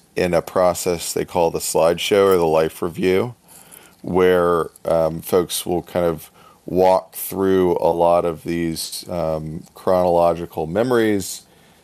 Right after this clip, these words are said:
um, be exposed to them, sit from a pretty neutral place, be able to see them, and, uh, seemingly, you know,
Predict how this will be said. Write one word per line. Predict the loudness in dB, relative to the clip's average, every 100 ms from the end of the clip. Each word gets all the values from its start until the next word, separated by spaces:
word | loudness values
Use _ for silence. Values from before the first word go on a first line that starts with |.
| _
um, | -2 0 2 0 -4 -10 -16 -8
be | -4
exposed | -4 -6 -2 2 2 2 -4
to |
them, | -2 -2 -2 -10 _ _ _
sit | -6 0 0 -2
from | -4 -2
a | -2 -6 -18 -20 _ _ -14
pretty | -2 0
neutral | 2 0 0 -2
place, | 0 0 2 2 -2 -4
be | 0
able | 0 0
to | -4
see | -4 -2
them, | 2 2 0 -6 -12 _ _ _ _ -4
and, | 0 2 0 -2 0
uh, | 2 4 4 2 -2
seemingly, | -10 -6 -4 -2 0 0 0 -4 _ _ -10
you | -6
know, | -2 -2